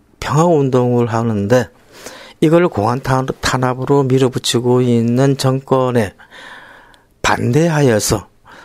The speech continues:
반대보다 반대와 아울러 이걸 하지 마라는 거에 맞춰가지고 제이 농성단을 꾸린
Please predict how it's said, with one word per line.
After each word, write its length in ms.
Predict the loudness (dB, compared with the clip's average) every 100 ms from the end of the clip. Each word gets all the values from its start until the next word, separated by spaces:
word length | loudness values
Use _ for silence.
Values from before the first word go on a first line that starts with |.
| -20 -20 -20 _ -6
반대보다 1040 | -4 0 0 0 -2 0 0 0 0 -2 -4
반대와 680 | -2 0 0 0 0 -2 0
아울러 460 | 0 2 2 0 -6 _ -20 -20 -20 -6 0
이걸 180 | 2
하지 300 | 2 0 0 2
마라는 1400 | 2 0 -2 -10 _ _ _ _ _ _ 0 2 2 0
거에 320 | 0 2 2
맞춰가지고 920 | 0 0 0 2 0 0 0 2 0
제이 500 | 0 0 0 2 2 2
농성단을 840 | -2 -2 -2 -2 0 -2 -2 -4
꾸린 360 | 0 2 2